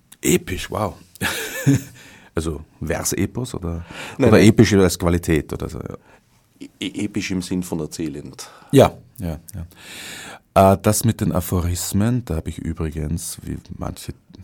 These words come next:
Speaker 1: die wenigen, die mein, mein Werk, ähm, vor dem Roman kennen, da hab ich mich meines Wörterbuch des Teufels, meines neuen Wörterbuch des Teufels ein bisschen bedient. Äh, ja, okay, wenn ich da in die, in die Konstruktionsgeschichte ein bisschen, äh, einsteigen darf.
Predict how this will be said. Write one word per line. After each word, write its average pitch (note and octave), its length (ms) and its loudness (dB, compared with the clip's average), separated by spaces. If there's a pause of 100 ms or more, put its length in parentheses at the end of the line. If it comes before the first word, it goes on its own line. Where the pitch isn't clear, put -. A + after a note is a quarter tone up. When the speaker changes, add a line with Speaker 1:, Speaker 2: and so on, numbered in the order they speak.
(380)
Speaker 1:
die G2 80 4
wenigen, F#2 420 4
die F2 140 -2
mein, E2 380 0
mein E2 180 0
Werk, D2+ 440 -2
ähm, D2+ 440 -6 (300)
vor E2+ 320 0
dem F2 140 0
Roman D#2 420 -2
kennen, D#2+ 340 -4
da D2+ 80 -4
hab C#2+ 100 -6
ich D2+ 120 -8
mich D2 140 -10
meines C#2+ 460 -8
Wörterbuch C#2+ 440 -6
des - 180 -14
Teufels, - 480 -14
meines D2 220 -6
neuen D#2 240 2
Wörterbuch D2+ 340 -2
des - 160 -12
Teufels C#2+ 300 -6
ein D#2 80 -6
bisschen A2+ 260 -4
bedient. E2+ 380 -6 (1040)
Äh, - 60 2
ja, G#2+ 1200 4
okay, A#2 320 2
wenn F2 120 2
ich F#2+ 100 -4
da G2 80 0
in F#2 80 2
die, F#2+ 120 -2
in G2 100 -6
die F#2 60 -2
Konstruktionsgeschichte - 1300 -4
ein D2+ 120 -4
bisschen, - 400 -6
äh, - 840 -14
einsteigen D2+ 540 -4
darf. D#2 460 -4